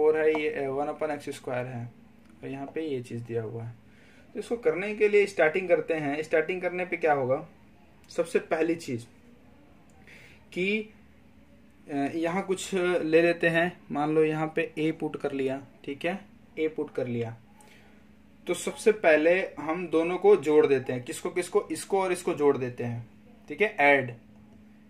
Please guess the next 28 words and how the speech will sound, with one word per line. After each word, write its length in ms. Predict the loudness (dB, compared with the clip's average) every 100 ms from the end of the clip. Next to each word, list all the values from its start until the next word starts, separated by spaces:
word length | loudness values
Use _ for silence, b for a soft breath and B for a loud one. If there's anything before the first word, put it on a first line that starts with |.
| -6
क्या 120 | -2
कर 160 | -2 -2
देंगे, 180 | -4 -6
इसको 360 | -8 -8 -4
और 100 | -2
इसको 240 | -2 -4 -2
ऐड 240 | -2 -2
कर 80 | -4
देंगे। 240 | -4 -4 -6
तो 100 | 0
ऐड 260 | 2 2
करेंगे 240 | 0 -2 -2
तो 120 | -2
क्या 160 | -2
मिलेगा, 420 | 0 2 2 2 -2
ऐसे 200 | -6 -6
कुछ 160 | -6
मिलेगा, 380 | -8 -6 -4 -6
x 120 | -8 -10
to 280 | -12 -4
power 160 | 0 0 0
four 180 | 2 2 0 -6
plus 260 | -6 -4 -6 b b b b -16 -8
one 280 | -8 -6 -8
upon 400 | -6 -6 -6 -8
एक्स 220 | -8 -8
स्क्वायर, 480 | -10 -2 0 0 -2 -14 -20 B B B -20 -20 _ _ -20 -2
ऐड 360 | 4 6 4